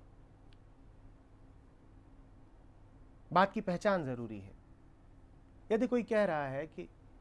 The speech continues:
संतों से ज्यादा आइंस्टीन आवश्यक हैं, तो मैं कहूंगा संत भी बढ़िया और आइंस्टीन भी बढ़िया।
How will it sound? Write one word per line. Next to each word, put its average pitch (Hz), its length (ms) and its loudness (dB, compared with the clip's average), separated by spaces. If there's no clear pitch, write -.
संतों 175 320 -2
से 175 160 -6
ज्यादा 127 480 -4
आइंस्टीन 160 420 -2
आवश्यक 135 480 -4
हैं, 110 260 -14
तो 233 60 0
मैं 254 140 6
कहूंगा 254 300 6
संत 208 340 2
भी 233 160 6
बढ़िया 202 440 4
और 240 80 4
आइंस्टीन 262 500 6
भी 247 80 6
बढ़िया। 123 420 -2